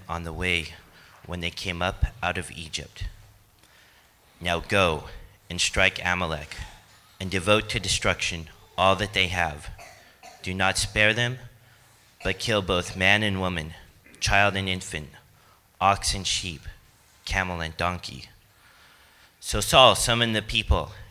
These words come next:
and numbered them in Telaim, two hundred thousand men on foot and ten thousand men of Judah. And Saul came to the city of Amalek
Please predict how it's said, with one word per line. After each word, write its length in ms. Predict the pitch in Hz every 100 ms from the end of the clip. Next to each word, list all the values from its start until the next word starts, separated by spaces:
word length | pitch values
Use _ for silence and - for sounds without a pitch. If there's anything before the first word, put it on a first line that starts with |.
| - -
and 100 | 101
numbered 360 | 107 110 101
them 200 | 104 98
in 140 | 92 90
Telaim, 640 | - 92 90 87 87 76 78 - - _ _ _ _ _
two 260 | - 113 110
hundred 320 | 110 101 101
thousand 380 | 101 101 98 98
men 180 | 95
on 160 | 95 90
foot 480 | 90 - 110 - - - - - - - -
and 200 | 101 101
ten 160 | 123
thousand 420 | 117 113 101 95
men 240 | 92 98 95
of 220 | - 87
Judah. 460 | - 92 80 71 - - - - - - - - _ _ -
And 160 | 101
Saul 280 | 98 113 104
came 340 | 104 127 127
to 140 | 123 120
the 100 | 113
city 320 | - 117 110
of 120 | 98 80
Amalek 560 | 95 95 82 80 -